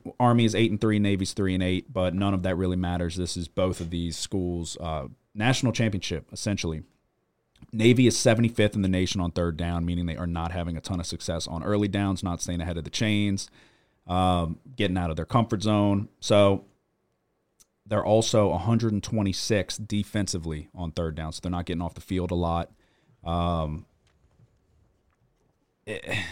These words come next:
I'm gonna take Army with the points. This is one of those, it's always close, but every now and then it's not, and this might be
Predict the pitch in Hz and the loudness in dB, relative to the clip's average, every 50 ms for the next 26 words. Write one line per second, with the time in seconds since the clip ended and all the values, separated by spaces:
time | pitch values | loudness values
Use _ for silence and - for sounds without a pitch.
0 | - - - 117 120 117 113 - - 107 95 95 90 87 82 82 80 78 - - | -10 -4 0 2 2 4 4 2 2 2 2 0 -2 -2 -2 -4 -6 -6 -8 -8
1 | - - 95 87 87 85 - - - - - - - 110 107 104 - - 101 95 | -6 -4 -4 -2 -2 -4 -4 -6 -10 -12 -14 -8 -4 -2 -2 -2 -2 -2 -4 -2
2 | 104 104 101 98 95 98 98 95 95 95 71 90 101 98 - 101 104 113 113 117 | -2 0 0 0 0 2 2 2 2 0 0 0 -2 0 2 4 6 6 6 6
3 | 117 117 117 113 113 - - 123 117 117 117 117 110 - - - - 104 104 101 | 6 6 6 6 4 4 6 6 8 8 8 6 4 2 0 -2 -4 -2 0 2
4 | 98 92 92 - - _ _ _ _ _ _ _ _ _ _ _ _ _ _ _ | 2 2 0 -2 -8 _ _ _ _ _ _ _ _ _ _ _ _ _ _ _
5 | _ _ _ _ _ _ _ _ _ _ _ _ - 101 98 104 104 104 101 98 | _ _ _ _ _ _ _ _ _ _ _ _ -4 -2 0 2 2 2 2 2
6 | 95 95 92 92 87 - - 80 71 - - - _ _ - 92 87 85 85 - | 2 2 0 0 -2 -4 -6 -8 -8 -10 -12 -16 _ _ -10 -8 -6 -6 -6 -6
7 | - 90 82 80 - - 80 80 78 80 | -6 -6 -6 -6 -6 -6 -6 -6 -6 -8